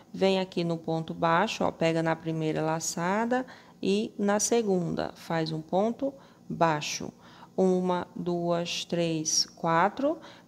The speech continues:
Pega aqui, ó, no último ponto baixo, sempre na primeira e na segunda laçadinha. Faz outro ponto baixo e agora completa os quatro pontos altos. Dois, três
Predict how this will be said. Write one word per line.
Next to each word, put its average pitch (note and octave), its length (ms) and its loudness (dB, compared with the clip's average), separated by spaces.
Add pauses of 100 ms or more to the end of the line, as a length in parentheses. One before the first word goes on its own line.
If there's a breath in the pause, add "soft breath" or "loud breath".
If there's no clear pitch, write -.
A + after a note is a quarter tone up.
Pega E3 380 2
aqui, E3 420 -2
ó, D3+ 120 0
no D#3+ 140 0
último G#3 480 0
ponto E3+ 360 -2
baixo, F3+ 720 0
sempre A#3+ 580 0
na A3 140 2
primeira G#3+ 480 2
e A#3+ 40 2
na A#3+ 140 2
segunda A3 440 2
laçadinha. G#3+ 720 0
Faz D#3+ 380 -2
outro D#3+ 300 -2
ponto E3 360 -4
baixo A3 560 2 (380 loud breath)
e G#3 100 2
agora G#3 380 6
completa G#3+ 840 2 (400 loud breath)
os F#3+ 240 -2
quatro F#3 460 0
pontos G3+ 500 -2
altos. - 680 -8 (1080)
Dois, E3+ 840 0 (2000)
três F#3 760 -2